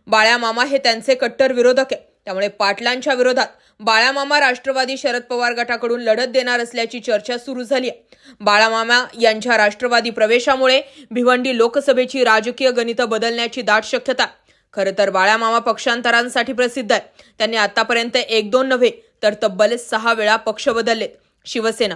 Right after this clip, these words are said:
मनसे, भाजप, शिवसेना, काँग्रेस, राष्ट्रवादी, शिवसेना शिंदे गट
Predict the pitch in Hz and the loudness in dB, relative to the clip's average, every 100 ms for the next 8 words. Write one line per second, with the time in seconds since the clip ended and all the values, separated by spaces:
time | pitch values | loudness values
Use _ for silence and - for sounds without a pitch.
0 | - _ _ 220 226 233 226 170 - _ | -10 _ _ -4 -4 -4 -8 -10 -10 _
1 | 196 226 220 226 202 - _ - 233 233 | -6 0 2 2 -2 -6 _ -4 0 2
2 | 240 202 175 - 220 226 247 196 - - | 0 -2 -6 -2 0 2 2 0 -4 -4
3 | 208 220 - 262 247 208 165 - 208 208 | 2 2 2 2 4 0 -4 -8 -6 -4
4 | 226 220 214 240 262 262 190 | -2 -2 -4 -2 2 2 0